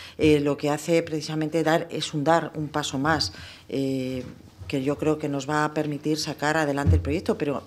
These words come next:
no podemos negar el hecho de que necesitamos concitar el apoyo de, eh, los vecinos y, y, y, bueno, pues de alguna forma que se sumen a este proyecto también con nosotros.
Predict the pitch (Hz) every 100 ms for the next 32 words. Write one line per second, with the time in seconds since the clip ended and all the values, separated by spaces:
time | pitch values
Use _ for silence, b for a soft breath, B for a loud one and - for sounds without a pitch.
0 | - 143 147 151 160 160 160 156 - 151
1 | 151 165 190 - B B - 139 147 175
2 | 170 170 143 135 131 165 185 190 - 147
3 | - 135 143 165 - B B B 143 143
4 | 131 135 139 156 165 147 151 185 - 131
5 | 131 123 127 127 120 139 151 170 - 135
6 | 120 78 127 120 120 - - 120 147 175
7 | 139 131 127 135 143 147 175 - 135 135
8 | - 214 143 135 - 139 127 135 - 170
9 | B B - 147 147 135 131 127 127 -
10 | 123 -